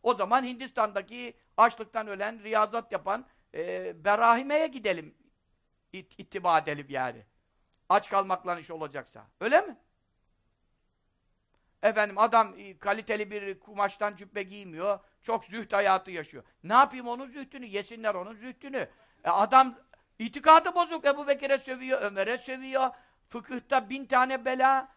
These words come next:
her türlü pis ilişkiye cevaz veriyor. Adamın kendi kitaplarından bu kaynakları gözümle görmüşüm yani.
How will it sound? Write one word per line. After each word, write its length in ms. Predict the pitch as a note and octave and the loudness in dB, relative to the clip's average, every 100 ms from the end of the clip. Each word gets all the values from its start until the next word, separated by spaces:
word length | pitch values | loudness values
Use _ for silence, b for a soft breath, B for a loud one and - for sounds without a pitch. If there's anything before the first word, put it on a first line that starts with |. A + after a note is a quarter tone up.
| _ | _
her 300 | F#3+ C4 C4 | 4 4 2
türlü 240 | C4 B3+ | -12 -12
pis 220 | - B3+ D4 | -12 -16 -14
ilişkiye 420 | C4 - B3+ A#3+ | -14 -12 -10 -6
cevaz 280 | C4 C4+ C4 | 0 0 -2
veriyor. 200 | B3+ G3 | -6 -4
Adamın 260 | G3+ B3 | -6 -6
kendi 320 | - A#3 B3+ | -2 -2 -2
kitaplarından 840 | B3 - B3+ B3 B3+ B3+ C4 C4+ C4+ | -10 -6 -6 -4 -8 -4 0 0 -2
bu 100 | B3 | -8
kaynakları 520 | B3+ B3 A#3+ A#3+ A#3 | -6 -4 -6 -4 -6
gözümle 440 | - A3+ B3 D4+ | -6 -12 -6 -2
görmüşüm 540 | D#4 B3+ G3 D#3+ - - | 0 -2 -6 -14 -20 -14
yani. 240 | C3 B2 | -14 -14